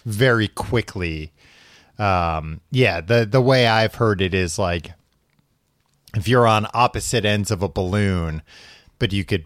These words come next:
push those two points of the balloon to touch, that's kind of how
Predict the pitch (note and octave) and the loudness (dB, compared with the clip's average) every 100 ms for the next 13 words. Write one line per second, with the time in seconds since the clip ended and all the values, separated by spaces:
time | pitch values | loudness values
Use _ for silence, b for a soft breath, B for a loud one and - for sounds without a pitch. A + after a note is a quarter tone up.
0 | _ - - F#3 D#3+ G2 - - - G#2 | _ 0 2 2 2 0 -4 -4 -2 0
1 | F#2+ - C3 A#2 - A#2 G#2 - F#2+ G2 | -2 -4 -4 -4 -2 -2 -2 -4 -4 -4
2 | G2+ A2+ G#2+ G2+ F#2+ F2+ F2 - _ _ | -2 0 2 0 0 -2 -4 -10 _ _
3 | _ _ G#2+ - - F#3 D#3 E2 - - | _ _ -8 -6 0 2 2 -2 -6 -4
4 | - - _ _ _ _ _ _ - G2 | -4 -8 _ _ _ _ _ _ -4 -4
5 | - - A#2+ G2 F2 D#2 D#2+ F#2+ F2 E2 | -4 -4 -2 0 -2 -4 -4 -2 0 0
6 | D#2+ D#2 | -2 -4